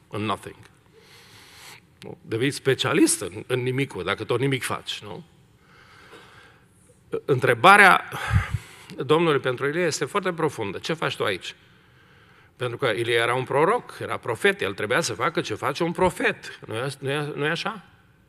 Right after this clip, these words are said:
Și el zice: "Nu fac nimic, stau aici, sunt în peșteră." Descurajarea ne scoate din activitatea slujirii, din rutina zilnică. Ne pune pe raft.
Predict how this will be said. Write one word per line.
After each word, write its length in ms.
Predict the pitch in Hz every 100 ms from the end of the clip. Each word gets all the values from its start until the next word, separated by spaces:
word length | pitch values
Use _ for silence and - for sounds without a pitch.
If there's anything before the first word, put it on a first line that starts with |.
| _ _ _ _ _ _
Și 100 | -
el 100 | 98
zice: 240 | 107 107 - _ - - _ _ - _ _ _ _ _ - -
"Nu 80 | 120
fac 160 | 180 202
nimic, 300 | 220 294 - -
stau 260 | - - 143
aici, 220 | 202 - - - _ _ _
sunt 220 | - 120
în 100 | 147
peșteră." 460 | 143 180 - - - - _ _ _ _ _ _ _ _ _ - - - -
Descurajarea 880 | - 143 127 139 120 120 185 180 170 147
ne 120 | 127
scoate 400 | - - 160 135
din 200 | 117 107
activitatea 800 | 107 113 95 98 131 120 113 -
slujirii, 600 | - - 101 98 110 87
din 160 | 87 104
rutina 400 | 101 90 131 123
zilnică. 600 | 104 123 117 98 - 78 - - - -
Ne 140 | - 120
pune 220 | 147 143
pe 100 | 127
raft. 420 | 117 107 - -